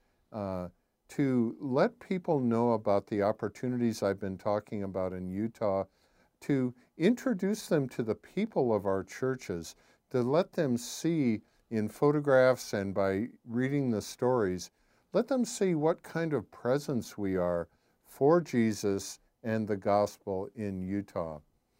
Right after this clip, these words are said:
And, uh, it, there are many, many steps in this process, but by the end of this summer, we're gonna be talking to potential candidates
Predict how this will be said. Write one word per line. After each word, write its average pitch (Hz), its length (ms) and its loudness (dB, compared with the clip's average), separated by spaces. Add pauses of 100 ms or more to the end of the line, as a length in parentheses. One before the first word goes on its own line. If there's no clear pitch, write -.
(420)
And, 113 480 0
uh, 104 240 6 (760)
it, 143 220 2 (560)
there 147 240 8
are 127 220 10
many, 185 520 4
many 160 480 2
steps - 680 -2
in 98 160 -4
this 98 240 -6
process, 107 720 -2 (100)
but 98 220 -2 (440)
by 131 160 4
the 170 180 0
end 202 160 0
of 175 140 2
this 160 160 -2
summer, 180 420 -2
we're 143 220 2
gonna 196 200 0
be 175 160 0
talking 147 480 2
to 135 300 0
potential 139 540 -4
candidates 117 760 -6